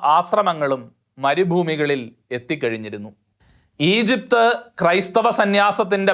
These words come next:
പിള്ളത്തൊട്ടിലായിട്ടാണ് അറിയപ്പെടുന്നത്. തേപ്സിലെ പോളും മഹാനായ വിശുദ്ധ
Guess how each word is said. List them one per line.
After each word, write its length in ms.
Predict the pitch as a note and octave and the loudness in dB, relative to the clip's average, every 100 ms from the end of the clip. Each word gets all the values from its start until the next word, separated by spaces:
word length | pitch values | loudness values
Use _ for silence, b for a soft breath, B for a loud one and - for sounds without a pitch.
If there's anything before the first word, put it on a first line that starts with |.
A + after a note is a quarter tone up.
| F#3+ | 2
പിള്ളത്തൊട്ടിലായിട്ടാണ് 1160 | E3+ F#3+ A3+ A3 F#3+ F#3 E3+ D#3+ D#3 - A2+ - A#2+ | 2 4 2 2 0 2 4 2 2 0 -2 -4 -4
അറിയപ്പെടുന്നത്. 600 | C3 C#3+ B2+ A2+ G#2 G2+ - _ _ _ _ _ - | 0 -2 -2 -6 -8 -16 -20 _ _ _ _ _ -2
തേപ്സിലെ 580 | D3+ F#3 F3+ G#3 G3+ F#3+ E3 - _ _ - | 2 2 0 0 4 2 2 -4 _ _ -2
പോളും 360 | D#3 E3+ F#3 C3 - - _ _ _ _ C#3+ | 2 4 2 0 -10 -20 _ _ _ _ -2
മഹാനായ 460 | F#3 G3+ G3+ G#3 G#3 | 2 2 2 2 0
വിശുദ്ധ 300 | F#3+ G3 F3+ | -2 -2 2